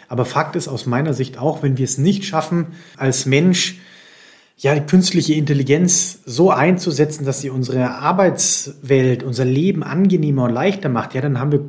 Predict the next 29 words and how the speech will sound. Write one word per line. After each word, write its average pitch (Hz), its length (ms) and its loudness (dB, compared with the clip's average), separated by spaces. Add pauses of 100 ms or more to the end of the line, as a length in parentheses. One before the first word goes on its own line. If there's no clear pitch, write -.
(100)
grundsätzlich 135 640 0
was 117 140 -10
komplett 120 300 -8
falsch 117 280 -12
gemacht, 113 320 -12
weil 113 100 -8
eigentlich 143 280 -6
ist - 140 -6
das - 140 -2
ja 143 60 -2
die 120 100 -6
Zielsetzung. 127 680 -2 (800)
Also, 123 320 -2 (100)
wir 123 140 -2
sollten 160 440 2
die 147 140 -6
Technologien, 160 720 0
die 147 100 -2
kommen, 143 320 0
nutzen, 202 800 0
damit 143 380 0
es 131 100 -4
einfach 143 540 -8
einfacher 175 600 0
wird, 170 300 -2
was 139 160 -6
wir 127 100 -2
tun 196 300 2
wollen 175 300 4